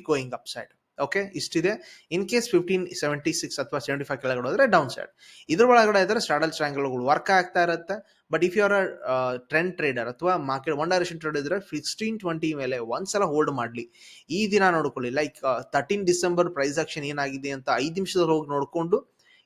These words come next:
ಇದನ್ನ ನೀವು ನಾಳೆ ಅಥವಾ ಯಾವಾಗ ಬ್ರೇಕ್ಔಟ್ ಆಗ್ತದೆ ಅವಾಗ ನೀವು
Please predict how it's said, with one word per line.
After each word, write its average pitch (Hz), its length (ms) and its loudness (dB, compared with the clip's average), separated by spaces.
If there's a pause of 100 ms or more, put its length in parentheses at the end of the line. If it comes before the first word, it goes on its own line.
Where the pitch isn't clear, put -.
ಇದನ್ನ 202 320 4
ನೀವು 202 160 2
ನಾಳೆ 151 320 4
ಅಥವಾ 147 400 -2
ಯಾವಾಗ 147 280 2
ಬ್ರೇಕ್ಔಟ್ 139 420 -4
ಆಗ್ತದೆ 165 380 -4
ಅವಾಗ 135 200 0
ನೀವು 160 220 -8